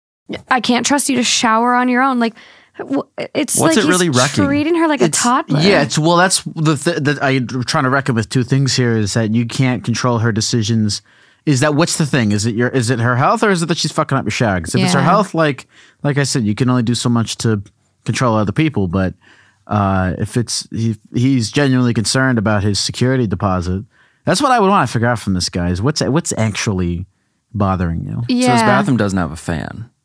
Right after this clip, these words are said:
Speaker 1: It doesn't sound like it.
Speaker 2: I hate bathrooms that don't have fans. Why is that even a thing?
Speaker 1: It is interesting, but some don't have the ducts to hold a fan. But there is ductless fans because we have one at my farmhouse. So I know that that's a thing. So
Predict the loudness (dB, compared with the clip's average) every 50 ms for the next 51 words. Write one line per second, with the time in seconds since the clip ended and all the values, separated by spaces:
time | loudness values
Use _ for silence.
0 | _ _ _ _ -4 -2 -2 -2 -2 -2 0 0 0 0 -2 -2 0 0 0 0
1 | 0 0 0 -2 -2 -2 -2 0 -2 -2 -2 -2 -4 -4 -4 -4 -4 -4 -6 -6
2 | -6 -8 -8 -6 -6 -6 -4 -4 -4 -6 -6 -8 -8 -8 -8 -6 -6 -8 -8 -10
3 | -6 -4 -2 -2 0 0 -2 -2 -2 0 0 0 -2 -4 -6 -4 -2 -2 -2 -2
4 | -4 -8 -14 _ -6 -4 -2 0 0 0 0 -2 -2 -2 -2 -4 -4 -2 -2 -2
5 | -2 -2 -2 -4 -4 -2 -2 -2 -2 -2 -2 -2 -2 -4 -4 -2 -2 -2 -2 -2
6 | -4 -4 -8 -8 -6 -4 -4 -4 -4 -6 -4 -4 -4 -2 -4 -4 -4 -2 -2 -2
7 | -2 -2 -4 -10 -20 -20 -20 -20 -8 _ -2 -2 0 0 -2 -4 -2 -2 -2 0
8 | 0 -2 -2 -4 -2 0 0 -2 -2 -2 -4 -2 -2 -2 -2 -2 -2 -2 0 0
9 | 0 0 0 -2 -6 -8 _ -8 -6 -4 -4 -2 -2 -2 0 0 0 0 0 -2
10 | -2 -2 -2 -4 -2 -2 -2 -2 -2 -2 -4 -4 -6 -6 -6 -6 -8 -10 _ _
11 | _ -12 -8 -4 -2 -2 0 0 0 0 0 -2 -4 _ _ _ _ _ _ -6
12 | -4 -4 -4 -4 -4 -6 -4 -2 -2 -2 -2 -2 -6 -8 _ _ -6 -4 -2 0
13 | 2 2 2 2 2 0 0 -2 -4